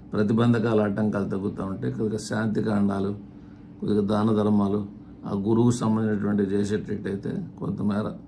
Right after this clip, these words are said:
మనకు మంచి జరగ-, గురువు, గురువుకి వస్త్రం, వస్త్రం అన్నమాట, వస్త్రదానం అనేటటువంటిది ఇట్లా చేసేటట్టయితే కొంత మంచి జరుగుతూ ఉంటుంది. ఆ ఇంటి ముందు కూడా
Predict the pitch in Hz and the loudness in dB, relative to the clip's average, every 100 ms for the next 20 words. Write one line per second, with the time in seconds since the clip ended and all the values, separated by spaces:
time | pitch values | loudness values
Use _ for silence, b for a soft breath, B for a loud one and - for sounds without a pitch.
0 | - 98 95 92 101 101 104 90 107 110 | -10 -6 -4 -2 0 0 -2 0 2 2
1 | 110 107 113 113 104 101 - 110 95 85 | 2 4 4 4 2 0 -2 -2 0 -2
2 | - 101 92 - 104 101 87 - 92 - | -6 -8 -8 -4 -4 -2 -4 -4 -6 -4
3 | 113 101 104 98 98 92 - 85 87 82 | -2 0 0 0 -2 -4 -6 -6 -6 -6
4 | - 90 - - B B B B B - | -6 -8 -8 -16 B B B B B -20
5 | - - - - - - - - 85 98 | -20 -20 -20 -20 -20 -20 -16 -12 -6 -4
6 | 104 101 98 95 95 82 127 127 101 92 | 0 0 2 0 -2 -2 -2 0 0 0
7 | 98 101 101 104 98 95 92 85 98 123 | 0 4 4 4 0 -2 -4 -2 -2 0
8 | 107 101 104 107 107 98 104 95 92 | 2 2 2 2 2 4 2 2 0